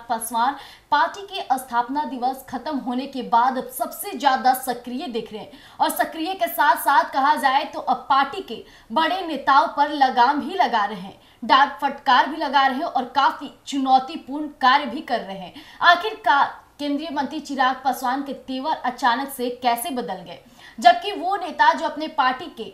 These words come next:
लोगों को, अपने संसदीय लोगों को भाई बहन के रिश्ते से निभाते थे और कहा जाए तो बड़े बुजुर्ग का उन्हें बड़े पैमाने पर दर्जा भी देते थे, लेकिन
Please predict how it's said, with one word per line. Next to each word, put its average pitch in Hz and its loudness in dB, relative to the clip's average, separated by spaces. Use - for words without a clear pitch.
लोगों 311 -2
को, 392 -6
अपने 320 2
संसदीय 294 -4
लोगों 269 -6
को - -10
भाई 233 2
बहन 233 -4
के 262 -6
रिश्ते 247 -8
से 302 -10
निभाते 214 -4
थे 233 -10
और 285 4
कहा 294 4
जाए 285 4
तो 294 -8
बड़े 262 -2
बुजुर्ग 240 -8
का 226 2
उन्हें 269 -4
बड़े 254 0
पैमाने 247 -2
पर 262 -6
दर्जा 214 -2
भी 226 -6
देते 190 -14
थे, 175 -18
लेकिन 370 -6